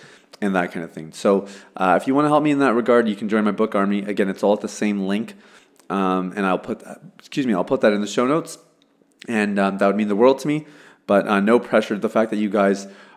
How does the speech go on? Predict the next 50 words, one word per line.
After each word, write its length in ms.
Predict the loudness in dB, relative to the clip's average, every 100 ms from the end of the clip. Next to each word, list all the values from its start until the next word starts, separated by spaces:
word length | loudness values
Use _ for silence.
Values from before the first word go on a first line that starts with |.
| _
uh, 200 | -10 -10 -6
tune 240 | 0 4
in 360 | 4 4 0 -12 -8
and, 300 | -2 -2 0
and 200 | -2 0
listen 460 | -2 -2 -4 -4 -10 -20 -20 -2
to 140 | 0
this 180 | 0 0
podcast 520 | 0 0 2 -2 0
regularly, 440 | 0 0 0 0 -2
that 340 | 0 0 0
alone 340 | 0 -2 -2
means 200 | -4 -6
the 80 | -6
world 360 | -2 0 0 0
to 80 | -4
me. 300 | -2 -4 -8 -20 _ _ -6
And, 340 | -2 0 0
um, 220 | 0 0 0
that's 220 | -2 -2
some 80 | -4
of 60 |
the 60 | -2
best 220 | -2 -4
support 300 | -6 -6 -6
you 80 | -4
could 120 | -2
offer 280 | -2 -2 -8
me. 120 | -12
So 200 | -10 -8
thank 320 | -2 -4 -2
you, 180 | -2 -2 -6 -20 -20 -6
uh, 200 | -2 -2
for 180 | 0 0
listening 360 | 0 0 -2
in. 300 | 0 -2 -6 -14 -8
And 180 | -6 0
what 140 | 2
I 60 | 4
wanna 200 | 2 0
talk 280 | 0 0 0
about 140 | -2
today 420 | 2 2 2 -2 -14 -20 _ -2
is 200 | 0 2
getting 240 | 2 4
ready 140 | 2 2
for 120 | 0
the 100 | 2
wedding 260 | 2 2
night. 200 | -2 -4